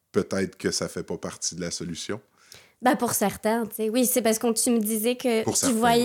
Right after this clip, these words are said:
Speaker 1: ouais.
Speaker 2: des, beaucoup de personnes qui venaient malgré qu'ils avaient commencé un traitement, euh,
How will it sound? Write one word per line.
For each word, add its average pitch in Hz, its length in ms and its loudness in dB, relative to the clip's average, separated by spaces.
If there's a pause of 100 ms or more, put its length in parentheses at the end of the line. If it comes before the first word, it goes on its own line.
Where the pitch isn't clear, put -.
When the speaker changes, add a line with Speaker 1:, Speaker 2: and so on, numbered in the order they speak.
Speaker 1:
ouais. 262 40 4
Speaker 2:
des, 226 280 4
beaucoup 214 320 -2
de 285 40 -8
personnes 220 680 0
qui 220 260 -2
venaient 208 340 2
malgré 202 640 2
qu'ils 208 240 -2
avaient 185 160 -2
commencé 190 400 -4
un 190 60 -2
traitement, 190 540 -4
euh, 165 360 -10